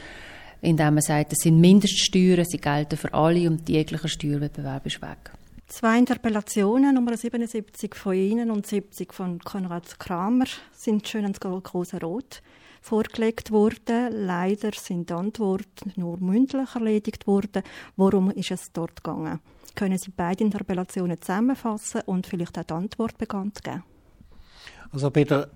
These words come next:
Speaker 3: ersten Interpellation vom Konradin Kramer ist es darum gegangen, dass der Herr Kramer aus Riechen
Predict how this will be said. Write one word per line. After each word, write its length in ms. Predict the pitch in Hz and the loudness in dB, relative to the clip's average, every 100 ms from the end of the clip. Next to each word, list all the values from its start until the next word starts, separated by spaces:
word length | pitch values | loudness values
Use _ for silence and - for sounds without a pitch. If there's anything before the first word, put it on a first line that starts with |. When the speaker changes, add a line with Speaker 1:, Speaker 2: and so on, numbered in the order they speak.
| - | 0
Speaker 3:
ersten 520 | 170 180 180 - 170 | 4 4 2 2 4
Interpellation 1000 | 170 165 151 160 147 143 147 139 139 135 | 4 2 2 4 4 4 6 6 6 2
vom 600 | - 123 120 120 123 - | 4 6 6 6 2 -2
Konradin 600 | - 123 120 117 117 113 | 0 2 4 2 2 2
Kramer 420 | - 123 165 196 | 2 4 4 2
ist 120 | 151 - | 0 -2
es 80 | |
darum 220 | - 127 127 | 2 4 4
gegangen, 440 | 117 120 139 143 - - - - _ _ _ | 4 6 6 4 0 -16 -20 -20 _ _ _
dass 540 | 131 120 117 - - - 131 - - | 4 4 4 0 -2 -6 -14 -16 -6
der 160 | 123 113 - - | -2 -2 -4 -4
Herr 140 | 117 | -4
Kramer 400 | - 120 127 143 | 2 4 6 6
aus 260 | 135 117 131 | 4 2 2
Riechen 540 | 127 120 - 117 - | 2 2 2 0 0